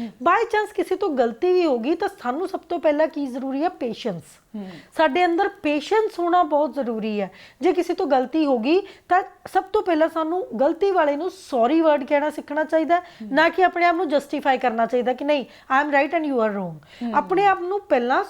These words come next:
Speaker 2: ਸੌਰੀ ਕਹਿਣਾ ਸਿੱਖੋ ਕਿ
Speaker 1: ਹੂੰ।
Speaker 2: ਹਾਂਜੀ, ਗਲਤੀ ਹੋ ਗਈ, ਠੀਕ ਹੈ, ਮਿਸਟੇਕ ਹੋਈ ਹੈ, I am ready to compensate,
Speaker 1: ਹੂੰ।
Speaker 2: ਤਾਂ ਇਹਨੂੰ ਮੈਟਰ ਨੂੰ ਸੋਲਵ ਕੀਤਾ ਜਾ ਸਕਦਾ ਹੈ।
Speaker 1: ਹੂੰ।
Speaker 2: ਦੂਜੇ ਬੰਦੇ ਨੂੰ ਵੀ ਮਾਫ ਕਰਨਾ ਆਉਣਾ ਚਾਹੀਦਾ ਹੈ।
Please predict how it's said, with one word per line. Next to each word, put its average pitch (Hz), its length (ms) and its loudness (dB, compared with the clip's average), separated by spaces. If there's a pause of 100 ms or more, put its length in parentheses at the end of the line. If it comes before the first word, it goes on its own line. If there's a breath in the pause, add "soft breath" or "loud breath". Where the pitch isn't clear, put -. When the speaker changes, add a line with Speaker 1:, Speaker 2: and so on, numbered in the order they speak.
(140)
Speaker 2:
ਸੌਰੀ 262 360 2
ਕਹਿਣਾ 302 300 -2
ਸਿੱਖੋ 233 480 -8 (120)
ਕਿ 262 80 -8
Speaker 1:
ਹੂੰ। 254 80 0
Speaker 2:
ਹਾਂਜੀ, 247 300 0
ਗਲਤੀ 262 360 0
ਹੋ 233 120 0
ਗਈ, 247 160 -2 (500 soft breath)
ਠੀਕ 277 160 0
ਹੈ, 262 60 4
ਮਿਸਟੇਕ 240 420 -4
ਹੋਈ 208 200 -4
ਹੈ, 359 60 2
I 233 240 -6
am 226 80 -6
ready 220 180 -4
to 262 100 -8
compensate, 214 720 -2 (180)
Speaker 1:
ਹੂੰ। 214 260 -10
Speaker 2:
ਤਾਂ - 200 -2
ਇਹਨੂੰ 311 260 0
ਮੈਟਰ 233 260 -2
ਨੂੰ 359 160 -4
ਸੋਲਵ 254 340 0
ਕੀਤਾ 202 340 -4
ਜਾ 196 160 -4
ਸਕਦਾ 202 340 -4
ਹੈ। 214 120 -10
Speaker 1:
ਹੂੰ। 202 240 -12
Speaker 2:
ਦੂਜੇ 330 400 2
ਬੰਦੇ 349 340 2
ਨੂੰ 320 160 0
ਵੀ 403 140 4
ਮਾਫ 339 360 2
ਕਰਨਾ 320 420 2
ਆਉਣਾ 302 180 0
ਚਾਹੀਦਾ 269 360 0
ਹੈ। 214 100 0